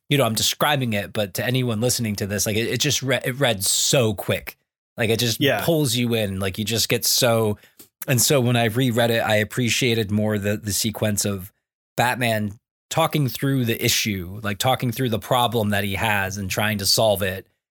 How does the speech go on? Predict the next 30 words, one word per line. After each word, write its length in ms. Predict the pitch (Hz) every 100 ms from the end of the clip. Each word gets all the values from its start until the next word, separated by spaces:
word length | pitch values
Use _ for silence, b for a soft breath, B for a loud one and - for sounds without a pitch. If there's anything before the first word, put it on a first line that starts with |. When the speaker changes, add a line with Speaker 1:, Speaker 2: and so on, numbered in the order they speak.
| _ -
Speaker 1:
and 460 | 117 113 101 101 - _ _ -
getting 320 | 139 127 127
handed 420 | 107 95 131 139 147
a 80 |
sandwich, 720 | 135 - 117 107 104 104 - - _ _
not 260 | 117 123 139
really 260 | 151 147 135
paying 320 | 139 127 113
too 240 | - 180
much 180 | 180 151
attention 440 | 127 123 117 120
to 120 | 110 -
Alfred, 380 | 113 110 113
who's 220 | 104 107 95
just 260 | 175 -
trying 360 | - 175 135 107
to 100 | 101
feed 440 | - - 143 104
this 220 | 98 -
man, 520 | 98 95 92 90 95 90 _ _ _
takes 140 | - 135 151
Speaker 2:
Right, 140 | 127
Speaker 1:
one 20 |
Speaker 2:
yeah, 220 | 120 147
Speaker 1:
bite 60 | 151
Speaker 2:
just 100 | 160
Speaker 1:
of 40 | 143
the 60 |
Speaker 2:
trying 220 | 190 202
to 60 | 165